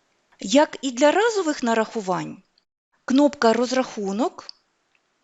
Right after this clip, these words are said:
дозволяє обрати режим «Рознести суму всім працівникам», і можна обрати перелік працівників,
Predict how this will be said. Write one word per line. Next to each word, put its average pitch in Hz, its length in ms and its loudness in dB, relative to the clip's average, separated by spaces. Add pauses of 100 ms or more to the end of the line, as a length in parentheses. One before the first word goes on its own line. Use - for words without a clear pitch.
(720)
дозволяє 247 800 2
обрати 233 520 2
режим 196 560 -2
«Рознести 233 760 0
суму 190 360 -6
всім 254 360 0
працівникам», 294 1040 -2 (1040)
і 392 200 6
можна 349 400 2
обрати 247 760 2
перелік 262 720 2
працівників, 220 1080 -6